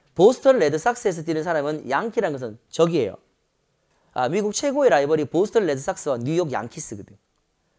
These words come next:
어, 그래서. 근데 어떤 사람에게 미국 남부에서 온 사람한테 양키란 말 자체는 미국 북부 사람이에요. 이렇게 바뀌지 않느냐.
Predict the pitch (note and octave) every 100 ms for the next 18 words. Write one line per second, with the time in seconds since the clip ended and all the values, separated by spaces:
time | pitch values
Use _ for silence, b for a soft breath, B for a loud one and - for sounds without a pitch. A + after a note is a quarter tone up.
0 | _ B2 G#2 G#2 D#3 E3 A#2 _ b b
1 | b G#3 G3+ F#3+ A3 C4 B3 A3+ F3 E3
2 | E3 b b G3 A3+ F#3 E3 C4 B3+ G#3
3 | G3+ F#3 F3 D#3+ C#3+ B2+ E3+ A#3 A#3+ G3+
4 | D#3+ C#3+ D3 C#3+ C#3+ F3+ F#3 b b b
5 | G3 F#3+ - A3+ B3 A3 C3 G#2 F2+ -
6 | _ _ _ _ _ _ - A3+ F3+ C3+
7 | B3+ A#3+ A#2 B2 G2+ A2+